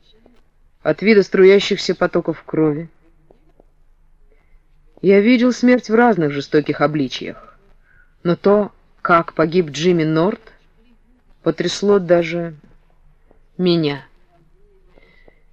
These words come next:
Я имел единственное желание, которое обязан был выполнить, пока собственная жестокая смерть не унесёт меня.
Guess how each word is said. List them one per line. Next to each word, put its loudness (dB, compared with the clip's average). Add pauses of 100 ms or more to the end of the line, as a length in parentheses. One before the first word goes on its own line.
(140)
Я 6
имел 6
единственное 0
желание, 2
которое 0
обязан 0
был 0
выполнить, -8 (1000)
пока 2
собственная -4
жестокая -4
смерть -8 (300)
не 0
унесёт -4
меня. -14